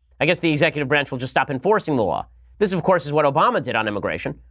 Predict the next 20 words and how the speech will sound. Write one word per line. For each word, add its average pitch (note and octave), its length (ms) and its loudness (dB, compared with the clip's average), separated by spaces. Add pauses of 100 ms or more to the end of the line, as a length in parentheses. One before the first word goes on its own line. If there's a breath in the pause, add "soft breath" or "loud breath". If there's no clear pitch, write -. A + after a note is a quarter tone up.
(100)
Right? A#2+ 80 4
Obama's D#3 320 2
executive E3+ 420 -2
amnesty A#2 440 -2
was C#3+ 160 0
Obama C#3 340 2
refusing E3+ 460 0
to D#3+ 100 -2
enforce E3 360 0
the D#3+ 80 -6
law C#3+ 260 2
with B2 100 -8
regard C#3 300 0
to C3 40 -10
the A2+ 60 -12
so-called C3 400 0
Dreamers. D#3+ 420 0 (540)
My F#3 180 4
view F3 200 -2
was, G#2+ 320 -2